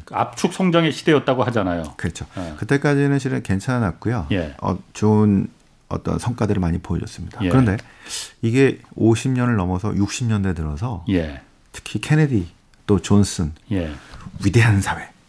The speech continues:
Speaker 1: 예.
Speaker 2: 자, 우리 돈도 있는데,
Speaker 1: 예.
Speaker 2: 자, 위대한 사회를 만들자.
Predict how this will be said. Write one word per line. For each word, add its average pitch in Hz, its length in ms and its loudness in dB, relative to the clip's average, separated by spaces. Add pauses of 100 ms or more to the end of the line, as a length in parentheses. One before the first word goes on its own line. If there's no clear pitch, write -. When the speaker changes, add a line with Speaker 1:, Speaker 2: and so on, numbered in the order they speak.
(120)
Speaker 1:
예. 80 320 -4 (260)
Speaker 2:
자, 95 140 -4
우리 127 160 2
돈도 131 260 4
있는데, 82 680 2
Speaker 1:
예. 82 280 -6 (420)
Speaker 2:
자, 80 260 -6 (360)
위대한 139 360 6
사회를 87 640 -2
만들자. 82 500 -6